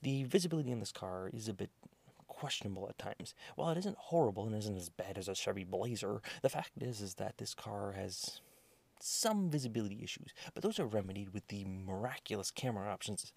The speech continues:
available on this vehicle. You see, when you hit the left turn signal on the car, it doesn't just blink the lights on and off like a normal car. You see, it actually activates a camera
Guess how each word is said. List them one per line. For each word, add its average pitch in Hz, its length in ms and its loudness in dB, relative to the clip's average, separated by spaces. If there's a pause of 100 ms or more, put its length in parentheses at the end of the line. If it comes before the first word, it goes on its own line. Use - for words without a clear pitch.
(160)
available 98 560 2
on - 60 -8
this - 160 -8
vehicle. - 420 -4 (260)
You 175 80 4
see, 214 180 4
when 185 140 4
you 196 180 0
hit 180 180 2 (200)
the 113 220 -6 (340)
left - 460 -2 (160)
turn 107 280 2
signal 90 360 -4
on 90 160 -6
the 101 80 -10
car, 139 300 -6 (180)
it 180 40 0
doesn't 202 200 4
just 160 160 -2 (220)
blink 95 300 -4
the 95 100 0
lights - 580 -2 (220)
on 98 180 0
and 95 80 0
off 101 260 0
like 110 160 -4
a - 120 -6
normal 127 220 2
car. - 260 -6 (260)
You 185 80 2
see, 190 160 2
it 190 60 2
actually - 280 0
activates 123 460 -2
a 98 60 -2
camera 156 360 -2